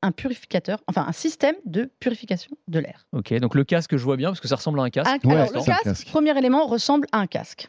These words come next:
Speaker 3: Ouais.
Speaker 1: Voilà, je vais le passer à François
Speaker 2: Quand même, avec le
Speaker 1: François.
Speaker 2: design,
Speaker 3: Non,
Speaker 2: tu
Speaker 3: mais vous
Speaker 2: reconnais,
Speaker 3: savez
Speaker 2: tu
Speaker 3: quoi,
Speaker 2: reconnais
Speaker 3: on
Speaker 2: le design un
Speaker 1: Mais
Speaker 2: peu des aspirateurs Dyson.
Speaker 1: Mais
Speaker 3: Mais
Speaker 1: non,
Speaker 3: oui,
Speaker 2: quand même.
Speaker 1: alors,
Speaker 3: mais tu as
Speaker 2: C'est
Speaker 3: tout
Speaker 2: vrai,
Speaker 3: à
Speaker 2: non
Speaker 3: fait raison.
Speaker 1: je, mais tu as,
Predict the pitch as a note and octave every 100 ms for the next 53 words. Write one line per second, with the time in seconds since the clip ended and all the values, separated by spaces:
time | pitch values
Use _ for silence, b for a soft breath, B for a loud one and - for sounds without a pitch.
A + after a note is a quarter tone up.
0 | _ - B2+ A2 - F3 F3+ F#3+ F3+ A3
1 | - D#3 F3+ G3 A#3+ F3+ F3+ F3+ G3+ A#3+
2 | D3+ F3 C#3 D#3 - E3 G3+ A#3 A#3 A#3
3 | F#3 G#3 B3+ B3+ D4 G#3 F3+ F3+ A3 G3
4 | G#3+ G3 F3 D#3 E3 D4+ G4+ D#4+ D4+ G#3
5 | - G#3+ F#3+ - C4+ G#3+ D4+ B3 C4 B3+
6 | A3+ D4 C#4 A3 A3+ - B3